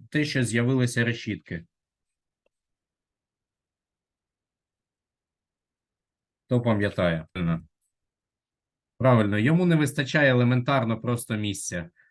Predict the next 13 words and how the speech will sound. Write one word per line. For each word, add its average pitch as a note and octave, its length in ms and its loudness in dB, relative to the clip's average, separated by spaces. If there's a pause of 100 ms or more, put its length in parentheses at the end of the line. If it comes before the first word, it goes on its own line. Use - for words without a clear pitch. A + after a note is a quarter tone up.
(140)
для G#2+ 300 2
тих A2+ 220 4
даних, A#2+ 380 2
які A2 220 -2
в A2+ 40 0
нього G#2+ 280 0
є G#2+ 160 0
в G#2 80 -6
комірці. F#2 500 -6
Тобто A2 300 -2
трошки B2 360 0
підтягнемо A#2 680 0
комірку, B2+ 600 -2